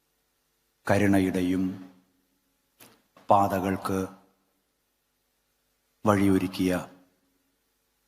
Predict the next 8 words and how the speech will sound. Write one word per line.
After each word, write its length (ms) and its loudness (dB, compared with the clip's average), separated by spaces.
ഗുരുവിൻ്റെ 580 4
സ്മരണകൾ 600 -2
ഇരമ്പി 300 0
മറിയുന്ന 460 0
ഒരിടത്താണ് 680 2
നാം 180 2
ഇപ്പോൾ 240 -2
സംഗമിച്ചിരിക്കുന്നത്. 800 -6